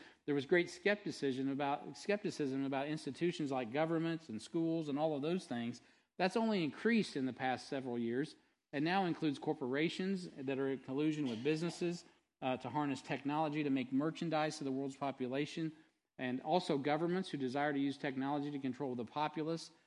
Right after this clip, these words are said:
Uh, and that's all a cocktail that will certainly play into the hands of what's yet to come. But in the meantime, confidence in traditional monetary systems like the U S dollar, the Federal Reserve,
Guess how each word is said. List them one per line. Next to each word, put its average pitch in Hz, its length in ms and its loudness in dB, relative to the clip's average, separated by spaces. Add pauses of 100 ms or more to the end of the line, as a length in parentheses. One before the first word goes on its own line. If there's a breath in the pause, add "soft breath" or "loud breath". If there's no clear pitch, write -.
(260 soft breath)
Uh, 127 240 -2 (120)
and 147 100 -6
that's 170 200 2
all 190 260 2
a 160 40 -2
cocktail 147 560 0
that 139 140 0
will 131 80 -2
certainly 180 400 0
play 160 240 0
into 151 160 2
the 135 100 -2
hands 147 300 -2
of 131 80 0
what's 139 240 -2
yet 143 180 -2
to 127 60 -6
come. 117 400 -2 (420 soft breath)
But 170 60 4
in 180 80 8
the 156 60 10
meantime, 160 640 6
confidence 175 600 0
in 139 80 0
traditional 165 580 -2
monetary 156 520 0
systems 120 460 -4
like 139 160 -2
the 131 60 0
U 147 200 4
S 156 140 0
dollar, 135 400 0
the 113 100 -2
Federal 160 320 -2
Reserve, 131 560 0